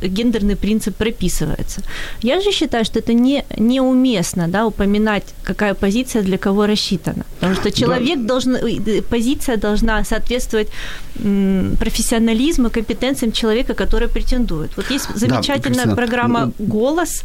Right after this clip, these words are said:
Speaker 1: да,
Speaker 2: давай,
Speaker 1: на
Speaker 2: давай, давай всё-таки, подожди, я хочу вернуть тебя, извини, что перебиваю, хочу
Speaker 1: Мгм.
Speaker 2: вернуть тебя всё-таки к мотивам. А вот что служит мотивом, э, женщины открывать бизнес?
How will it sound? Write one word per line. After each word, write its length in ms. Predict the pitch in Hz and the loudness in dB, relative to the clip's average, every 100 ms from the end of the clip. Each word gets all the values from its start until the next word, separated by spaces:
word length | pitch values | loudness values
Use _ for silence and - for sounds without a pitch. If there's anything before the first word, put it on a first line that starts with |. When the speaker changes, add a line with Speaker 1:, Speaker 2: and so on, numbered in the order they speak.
| - | -2
Speaker 1:
да, 200 | 107 262 | 0 2
Speaker 2:
давай, 80 | 247 | 2
Speaker 1:
на 60 | |
Speaker 2:
давай, 160 | 220 147 | 2 2
давай 220 | 113 143 | 2 2
всё-таки, 280 | 147 127 113 | 2 0 2
подожди, 260 | 127 107 113 | 2 2 2
я 80 | |
хочу 200 | 107 - | 0 0
вернуть 220 | 120 117 107 | 2 2 2
тебя, 120 | 110 | 2
извини, 180 | 113 104 | 2 2
что 80 | |
перебиваю, 280 | 117 123 143 | 2 2 2
хочу 180 | 104 123 | 0 2
Speaker 1:
Мгм. 80 | 120 | 2
Speaker 2:
вернуть 140 | 117 | 2
тебя 80 | 117 | 0
всё-таки 280 | - 107 104 | 0 0 0
к 100 | 120 | 0
мотивам. 520 | 113 117 95 85 78 - - - 80 - | 0 2 2 2 0 -4 -6 -6 -6 -2
А 240 | 107 110 | 0 2
вот 200 | 110 98 - - | 2 0 -2 -2
что 200 | - 156 | 0 0
служит 420 | 170 160 127 101 104 | 0 0 2 2 2
мотивом, 520 | 98 - 190 127 - | 0 0 2 2 0
э, 120 | 110 | 0
женщины 400 | 98 135 160 107 | 2 2 0 -2
открывать 340 | 90 107 113 117 92 | 0 0 2 0 0
бизнес? 540 | 104 92 82 80 78 | 2 2 0 -2 -2